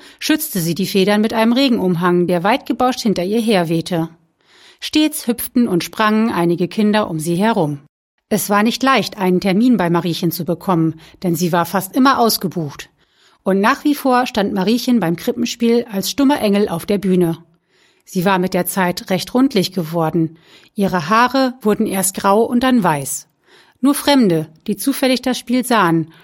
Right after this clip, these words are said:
wunderten sich über den alten Engel zwischen all den Kindern. Und nur Leute, die neu zuzogen, lachten, wenn sie das Engel Mariechen zum ersten Mal zur Weihnachtszeit auf der Straße sahen.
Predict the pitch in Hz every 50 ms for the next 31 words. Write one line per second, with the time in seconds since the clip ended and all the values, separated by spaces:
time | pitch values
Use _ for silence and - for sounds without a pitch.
0 | _ _ _ - 262 277 269 226 196 196 - 185 180 185 170 220 196 175 175 -
1 | 175 185 - 185 202 202 - 277 262 - 254 262 220 180 165 - - 190 165 -
2 | - - - 208 208 202 196 208 220 208 - 226 185 170 165 156 160 156 160 -
3 | _ _ _ _ _ _ _ _ _ _ _ _ - 202 196 214 226 226 277 294
4 | 269 262 254 254 254 - 254 247 247 240 240 - - 208 208 233 262 285 285 -
5 | - 269 240 - - - 180 180 175 208 226 226 - - _ _ _ - 240 254
6 | 247 - - - - - 165 156 - - 196 196 165 165 196 180 185 - 220 220
7 | 240 254 240 220 185 196 202 214 214 - 240 226 220 - 202 180 - 214 240 262
8 | - - - 240 214 196 196 190 196 190 196 180 156 185 196 214 226 220 - -
9 | - - - 180 180 180 208 185 - - 240 226 - - 226 208 190 190 190 180
10 | 156 151 165 160 160 160 165 165 -